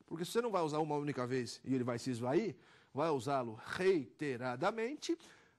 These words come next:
parece-me óbvio que a gente conclua, de,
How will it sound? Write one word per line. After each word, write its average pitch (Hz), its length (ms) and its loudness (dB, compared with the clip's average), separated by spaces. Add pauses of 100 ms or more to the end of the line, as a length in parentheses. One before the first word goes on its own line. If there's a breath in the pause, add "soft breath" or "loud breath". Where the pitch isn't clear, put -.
parece-me 202 540 2
óbvio 202 580 4
que 208 120 -2
a - 20 2
gente 175 240 -6
conclua, 202 500 0
de, 135 120 -6